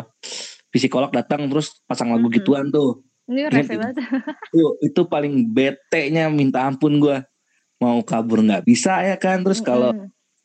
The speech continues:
Speaker 1: kalau kita, apa, terlarut dalam lagunya malah nangis ya kan?
Speaker 2: Iya, benar, benar. <laughs> Parah.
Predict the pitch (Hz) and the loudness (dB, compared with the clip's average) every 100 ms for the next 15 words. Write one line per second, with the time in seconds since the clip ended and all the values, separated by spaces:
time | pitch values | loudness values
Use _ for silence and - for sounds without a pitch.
0 | _ 139 139 135 135 135 135 127 127 127 | _ -2 -2 0 -2 0 0 0 -2 -4
1 | - - 131 127 135 135 127 127 127 120 | -4 -2 0 0 -2 0 0 0 0 -2
2 | 120 160 170 127 110 110 147 202 202 196 | -2 0 0 0 0 0 2 4 6 4
3 | - 185 - 196 311 262 262 262 233 226 | 0 -2 -2 0 0 0 0 0 0 -2
4 | 226 233 285 240 240 233 233 | -4 -4 -4 -2 -4 -4 -6